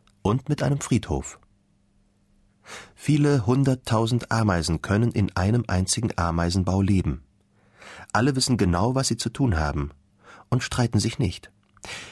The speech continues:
Die kleineren Ameisen kümmern sich um den Nachwuchs. Sie füttern die Larven und tragen sie, wenn sie sich verpuppt haben, in eine Puppenstube. Die mittelgroßen Ameisen beschaffen Nahrung für das gesamte Volk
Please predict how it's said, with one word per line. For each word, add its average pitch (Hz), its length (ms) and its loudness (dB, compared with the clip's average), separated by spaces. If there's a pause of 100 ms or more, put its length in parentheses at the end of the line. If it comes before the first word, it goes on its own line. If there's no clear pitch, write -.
(220)
Die 110 180 4
kleineren 110 560 2
Ameisen 95 760 0
kümmern 120 320 2
sich 123 180 -6
um 120 80 0
den 123 160 2
Nachwuchs. - 640 -4 (1000)
Sie 92 220 2
füttern 87 260 0
die 85 80 0
Larven 92 560 0
und 98 220 0
tragen 104 400 0
sie, 120 240 4
wenn 87 180 2
sie 85 80 0
sich 85 200 -2
verpuppt - 540 -4
haben, 113 320 0
in 117 160 0
eine 117 220 2
Puppenstube. 76 720 -2 (1040)
Die 120 60 4
mittelgroßen 104 640 2
Ameisen 113 600 2
beschaffen 104 400 0
Nahrung 90 480 0
für 85 140 -4
das 85 160 -4
gesamte 104 400 0
Volk 113 380 -4